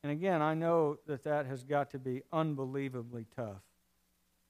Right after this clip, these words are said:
that that has got to feel incredibly sacrificial on your part. And yet, that is the life God calls us to.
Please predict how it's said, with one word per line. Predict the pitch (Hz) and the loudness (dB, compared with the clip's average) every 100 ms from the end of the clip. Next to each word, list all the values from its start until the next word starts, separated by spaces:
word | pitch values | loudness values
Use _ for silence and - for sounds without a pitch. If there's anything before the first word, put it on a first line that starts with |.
| _ _ _ - | _ _ _ -12
that | 143 | 0
that | 156 160 | 4 4
has | 151 135 | 2 0
got | 151 151 147 | 2 2 2
to | |
feel | 135 - 156 131 - | -8 -4 -2 -2 -2
incredibly | 135 127 _ 180 175 156 127 123 123 | -6 -6 _ -2 0 0 -4 -4 -6
sacrificial | - 147 127 131 113 135 113 110 104 _ | -4 -4 -4 -8 -10 -10 -10 -12 -14 _
on | 135 123 | -6 -4
your | 120 | -6
part. | 110 123 117 104 _ _ _ _ _ _ _ _ _ _ _ _ _ _ _ _ | -8 -8 -8 -12 _ _ _ _ _ _ _ _ _ _ _ _ _ _ _ _
And | 151 160 | 0 4
yet, | 170 165 | 4 4
that | 160 175 | 4 4
is | 190 160 | 4 0
the | 165 | 0
life | 151 156 151 - | 2 4 2 0
God | 156 147 | 2 2
calls | - 170 185 156 | 0 0 0 0
us | 139 - | -6 -6
to. | 143 127 | -4 -4